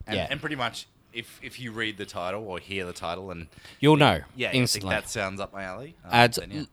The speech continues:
Speaker 2: large coffee table format book.
Speaker 1: Yeah.
Speaker 2: Um, it's visually really nice. Yeah.
Speaker 1: Yeah, yeah.
Speaker 2: Recommend it. Um, we're gonna have him on in the future. We spoke to a fuckload of brewers today.
Speaker 1: Yep.
Speaker 2: And beer industry people.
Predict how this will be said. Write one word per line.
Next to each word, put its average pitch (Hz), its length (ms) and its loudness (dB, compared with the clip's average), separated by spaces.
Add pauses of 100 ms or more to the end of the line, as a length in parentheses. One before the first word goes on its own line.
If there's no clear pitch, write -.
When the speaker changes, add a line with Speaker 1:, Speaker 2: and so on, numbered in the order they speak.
(100)
Speaker 2:
large 123 380 8
coffee 104 240 4
table 90 340 -2
format 87 420 -6
book. 87 280 -8 (260)
Speaker 1:
Yeah. 95 220 2
Speaker 2:
Um, 82 300 -8 (420)
it's 104 160 -2
visually 87 360 -2
really 80 200 -8
nice. 78 420 -8 (240)
Yeah. 69 180 -12 (220)
Speaker 1:
Yeah, 87 200 -8
yeah. - 80 -20 (400)
Speaker 2:
Recommend 87 420 -2
it. - 80 -18 (1040)
Um, 123 840 12
we're 117 120 6
gonna 107 140 6
have 107 100 6
him 107 160 2
on 101 140 2
in 95 80 0
the 90 60 -4
future. 104 420 -2 (280)
We 156 280 8
spoke 139 360 2
to 123 360 0 (120)
a 113 380 2
fuckload 95 560 -2
of 85 100 -16
brewers - 320 -10
today. - 280 -10 (180)
Speaker 1:
Yep. 85 200 -12
Speaker 2:
And 95 440 -8
beer 90 300 -8 (280)
industry 95 440 -10
people. 82 380 -12